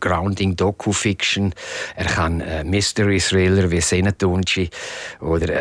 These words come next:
äh, jetzt macht, jetzt kommt ja dann raus, das Early Birds oder Frühe Vögel, wo für, wo er für Netflix, Netflix gemacht hat. Also er, er, er kann sich überall bewegen und das ist grossartig.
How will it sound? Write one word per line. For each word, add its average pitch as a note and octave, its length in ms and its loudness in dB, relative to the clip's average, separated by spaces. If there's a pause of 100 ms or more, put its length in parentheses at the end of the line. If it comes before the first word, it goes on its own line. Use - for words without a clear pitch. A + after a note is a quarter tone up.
(240)
äh, C#2 60 -6 (200)
jetzt - 260 -6
macht, E2 320 -6
jetzt F2+ 160 -2
kommt F#2 160 2
ja E2+ 80 2
dann D#2 160 -2
raus, D#2 240 -2
das C#2 200 -4
Early F#2 440 2
Birds F2+ 560 0
oder E2+ 320 -2 (140)
Frühe F2 420 -4
Vögel, F2 460 -4 (720)
wo E2 100 0
für, F#2 260 0
wo F2+ 100 0
er E2 100 2
für D#2 120 0
Netflix, - 680 -4 (380)
Netflix - 640 -4
gemacht F2+ 400 -6
hat. E2 240 -6
Also D#2 240 -6
er, D#2 260 -4 (100)
er, E2 240 -2
er - 220 -4
kann E2 200 -2
sich - 200 -4
überall D2 400 -4
bewegen D2+ 460 -10
und D2+ 180 -14
das - 180 -6
ist - 280 -4
grossartig. - 760 -10